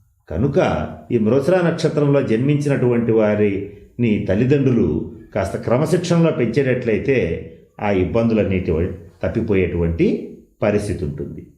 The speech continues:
ఇకపోతే ఈ మృగశిర నక్షత్ర జాతకులు ఎవరైతే ఉంటారో వారు ఒక రకంగా అదృష్టవంతులని చెప్పవచ్చు. ప్రతి వ్యక్తి యొక్క జన్మ జాతక రీత్యా అనేక రకాలైనటువంటి సమస్యలు వస్తాయి.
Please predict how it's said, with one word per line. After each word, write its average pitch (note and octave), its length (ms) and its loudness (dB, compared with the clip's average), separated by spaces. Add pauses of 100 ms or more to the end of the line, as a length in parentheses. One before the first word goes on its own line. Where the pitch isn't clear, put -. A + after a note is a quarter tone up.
(440)
ఇకపోతే C#3+ 920 0 (300)
ఈ C#3+ 80 6
మృగశిర D3 440 2
నక్షత్ర F3+ 640 0
జాతకులు D#3 580 0
ఎవరైతే E3 420 0
ఉంటారో F3 720 0 (420)
వారు F3+ 240 2
ఒక F3 160 2
రకంగా E3+ 760 0 (280)
అదృష్టవంతులని F3 720 0
చెప్పవచ్చు. G2+ 720 -4 (960)
ప్రతి G#3+ 260 0
వ్యక్తి A3+ 300 0
యొక్క A3 540 2 (240)
జన్మ F#3 260 2
జాతక F3+ 440 0
రీత్యా F3+ 680 0
అనేక E3+ 300 0
రకాలైనటువంటి D#3 920 2
సమస్యలు E3+ 500 2
వస్తాయి. G3+ 440 0